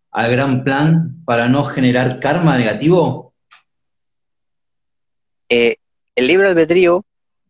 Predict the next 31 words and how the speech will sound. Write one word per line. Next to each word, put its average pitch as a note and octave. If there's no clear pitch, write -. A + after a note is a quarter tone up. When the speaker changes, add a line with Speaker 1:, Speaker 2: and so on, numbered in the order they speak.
Speaker 2:
es, A2+
es A#2
también A#2
o-, A2+
un B2
tema B2
en A2
sí A#2+
mismo. A#2+
Eh, A2
si B2
lo A2
miramos E3+
desde, -
el B2
libre D#3+
albedrío D3
implicaría C3
tener A#2+
la B2
libertad A2+
de A2+
elegir G#2+
lo A#2+
que A2
uno G#2+
quiera. -
Pero A2
ya B2+
dijimos D3
que C#3